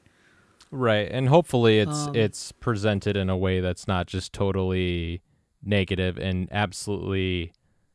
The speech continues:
Speaker 1: not c-, constructive at all, but,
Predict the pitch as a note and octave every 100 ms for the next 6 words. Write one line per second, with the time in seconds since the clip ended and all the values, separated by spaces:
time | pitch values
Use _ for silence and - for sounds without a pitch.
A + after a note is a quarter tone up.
0 | _ G#2 G2 - - - - _ - A2+
1 | G#2 - F#2 - E2+ F2 F#2 F2+ E2+ F2
2 | E2+ F2+ E2+